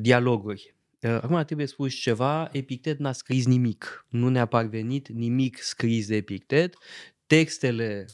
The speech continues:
uh, cu Epictet ne, uh, vin de la Arian și poate le evocăm puțin și pe Arian, acest, uh, uh, discipol al lui, uh, Epictet. Uh,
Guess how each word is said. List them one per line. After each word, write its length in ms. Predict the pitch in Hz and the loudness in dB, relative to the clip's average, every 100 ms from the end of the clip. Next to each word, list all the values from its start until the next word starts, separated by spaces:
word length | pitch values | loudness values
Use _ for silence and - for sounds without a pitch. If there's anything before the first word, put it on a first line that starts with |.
| _ - | _ -10
uh, 140 | 104 - | -10 0
cu 280 | - 139 127 | 4 6 4
Epictet 720 | 110 107 92 - 170 190 - | -4 -6 -4 0 0 -2 -4
ne, 420 | 131 127 135 117 - | -4 -2 -4 -8 -6
uh, 280 | 110 107 101 | -2 -2 0
vin 240 | 147 175 | 0 0
de 100 | 143 | -2
la 180 | 143 165 | -2 -4
Arian 720 | - 131 131 123 123 110 95 107 | -2 0 0 2 2 2 -2 -18
și 180 | - - | -18 -8
poate 340 | - 139 131 | 0 0 0
le 60 | 123 | -4
evocăm 440 | 113 117 113 135 | -4 -6 -6 -8
puțin 320 | 117 104 - 117 | -8 -10 -10 -8
și 140 | 117 | -6
pe 260 | - 123 123 - - - | -2 -2 -2 -8 -16 -2
Arian, 500 | 113 107 104 131 135 | 0 0 0 -2 -2
acest, 420 | 110 - 120 - | -6 -6 -8 -6
uh, 300 | 120 110 104 101 101 101 - | -6 -4 -6 -8 -10 -10 -10
uh, 260 | 104 104 104 | -6 -4 -4
discipol 680 | 101 110 - - 143 139 107 | -2 -2 -2 0 2 2 2
al 140 | 107 107 | 0 -4
lui, 280 | 110 104 | -6 -4
uh, 300 | 107 104 101 98 | -2 -2 -2 -2
Epictet. 640 | 117 113 110 - 104 - - _ _ _ _ _ _ - 147 123 | -2 -2 -4 0 -2 -2 -16 _ _ _ _ _ _ -14 -4 0
Uh, 220 | 117 | 2